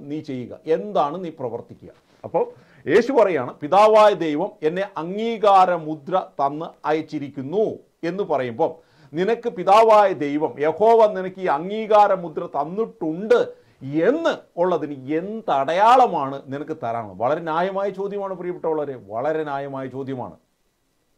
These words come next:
അത് നമുക്കാണെങ്കിലും ഞാനിപ്പോൾ നിങ്ങളോട് പറയുകയാണ്, എനിക്ക്, എന്നെ ദൈവം അയച്ചിരിക്കുന്നു, ഞാനൊരു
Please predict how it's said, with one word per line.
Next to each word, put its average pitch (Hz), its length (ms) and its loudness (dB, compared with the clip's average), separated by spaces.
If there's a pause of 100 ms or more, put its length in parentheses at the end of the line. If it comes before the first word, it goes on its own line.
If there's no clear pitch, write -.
(720)
അത് 160 180 -4
നമുക്കാണെങ്കിലും 208 800 0
ഞാനിപ്പോൾ 202 320 2
നിങ്ങളോട് 175 280 -4
പറയുകയാണ്, 139 280 0
എനിക്ക്, 202 300 -4
എന്നെ 208 300 -4
ദൈവം 180 400 -4
അയച്ചിരിക്കുന്നു, 143 500 -6
ഞാനൊരു 170 300 -2